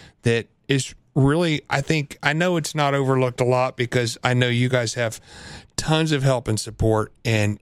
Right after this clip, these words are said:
and you guys are very much so, uh, appreciated here in Knoxville, but we are just so blessed with what we have at Zoo Knoxville. So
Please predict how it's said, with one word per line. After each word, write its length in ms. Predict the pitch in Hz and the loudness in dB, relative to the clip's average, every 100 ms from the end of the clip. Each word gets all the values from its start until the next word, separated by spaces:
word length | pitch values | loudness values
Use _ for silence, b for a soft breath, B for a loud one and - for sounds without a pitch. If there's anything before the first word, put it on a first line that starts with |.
| - | 0
and 220 | 117 113 | 2 4
you 160 | 123 120 | 2 2
guys 420 | 117 110 104 95 | 0 0 -2 -4
are 340 | 101 101 101 _ | -4 -4 -8 _
very 400 | 131 127 123 127 | -12 -2 0 2
much 300 | 120 117 110 | 2 0 -2
so, 440 | - 117 110 104 101 B B B B - | -6 -2 0 0 -2 B B B B -4
uh, 260 | 110 104 - | -2 0 -2
appreciated 720 | 120 - 131 120 113 104 101 | -6 -2 -2 -2 -4 -4 -4
here 360 | 104 104 104 101 b b b | -4 -2 -2 -4 b b b
in 240 | - 123 110 | -4 0 2
Knoxville, 680 | 110 107 - 104 101 98 - | 0 0 -4 -2 -2 -2 -4
but 320 | 117 113 107 - | -2 -2 -4 -8
we 400 | 127 131 143 139 | 0 2 2 0
are 100 | 127 | -2
just 340 | 123 123 - | -2 -4 -4
so 200 | - 175 | -6 -6
blessed 580 | 143 117 107 - - - | -4 -4 -4 -6 -10 -2
with 140 | 117 | 2
what 180 | 113 113 | 2 2
we 120 | 117 | 0
have 360 | 110 107 95 92 - | 2 2 0 -2 -4
at 180 | 104 | -4
Zoo 180 | 101 104 | -4 -4
Knoxville. 500 | 92 95 - 104 98 | -2 -2 -4 -4 -2
So 300 | 95 113 101 | -2 -4 -4